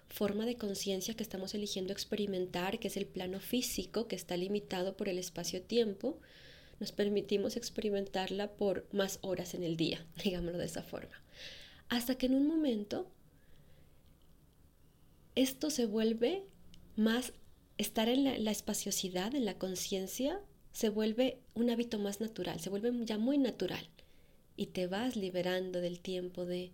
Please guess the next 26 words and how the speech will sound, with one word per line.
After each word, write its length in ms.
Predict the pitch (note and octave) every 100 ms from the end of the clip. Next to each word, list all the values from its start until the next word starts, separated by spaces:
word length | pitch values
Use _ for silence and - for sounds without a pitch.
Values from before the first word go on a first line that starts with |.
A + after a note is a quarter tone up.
| - - - -
"Ahora 140 | F#3 F3+
estoy 180 | F3+
limitado, 560 | A#3+ B3+ B3 G3+ G3 G3
ahora 140 | F#3
estoy 220 | F#3+ - A3+
dormido, 680 | A3+ A#3 G#3+ G#3+ G#3 G3+
ahora 180 | F3+ F3+
estoy 280 | F#3+ - G#3
despierta, 720 | G#3 - G#3+ G3 G3 G#3 G3+
ahora 160 | F#3 G3
estoy 300 | F#3+ - G3
dándome 320 | G3+ G#3 G#3
cuenta 360 | G3+ G#3 G3+ G#3
de 120 | G3+
esto". 380 | G3+ - B3 - - - - - - -
Vas 120 | G3
dándote 320 | G3+ A3 A#3
cuenta 380 | A#3 A3+ G#3+ A#3
que 80 | A3
esto 160 | G3+ G#3+
siempre 320 | - G#3 G3+
ha 40 |
existido, 520 | - G3+ - G3 E3 D#3+ - -
siempre 460 | - - A3 G#3 G#3+
estuvo 400 | - - G3 F3+
ahí. 260 | E3 -